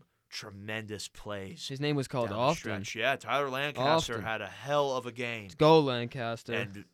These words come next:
Speaker 1: do you know, everyone who listens to this podcast knows that the Weekly Cheese is truly a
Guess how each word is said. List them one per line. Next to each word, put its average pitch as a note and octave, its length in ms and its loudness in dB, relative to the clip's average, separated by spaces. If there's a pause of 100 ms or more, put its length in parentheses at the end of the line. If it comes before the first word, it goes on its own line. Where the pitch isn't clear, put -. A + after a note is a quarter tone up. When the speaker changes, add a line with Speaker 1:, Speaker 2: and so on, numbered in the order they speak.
(120)
Speaker 1:
do A2+ 100 -14
you C#3+ 240 -4
know, C#3+ 480 2 (600)
everyone C#3 420 0
who C3+ 120 -2
listens C3+ 440 0
to B2 100 -2
this A#2+ 160 0
podcast A#2 560 -2
knows A2+ 320 -6
that F#2 220 -10 (180)
the - 100 -14
Weekly A2+ 500 -8
Cheese G#2+ 560 -8
is F#2+ 200 -16
truly G#2 640 -10 (320)
a - 60 -20